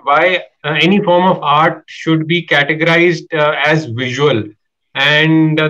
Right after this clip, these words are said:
that gave us a notion as to, uh, you know, why shouldn't the, this art be democratized and open source to people who have, uh, any, so, so to say, any visual, visual challenges. So, uh, we had an idea, and then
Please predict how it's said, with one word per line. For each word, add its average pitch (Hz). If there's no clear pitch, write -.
that 165
gave 175
us 202
a 190
notion 165
as 165
to, 190
uh, 151
you 156
know, 180
why 180
shouldn't 185
the, 170
this 180
art 170
be 175
democratized 165
and 175
open 175
source 175
to 180
people 175
who 170
have, 175
uh, 147
any, 170
so, 170
so 170
to 170
say, 180
any 175
visual, 156
visual 165
challenges. 135
So, -
uh, 151
we 180
had 196
an 214
idea, 170
and 175
then 180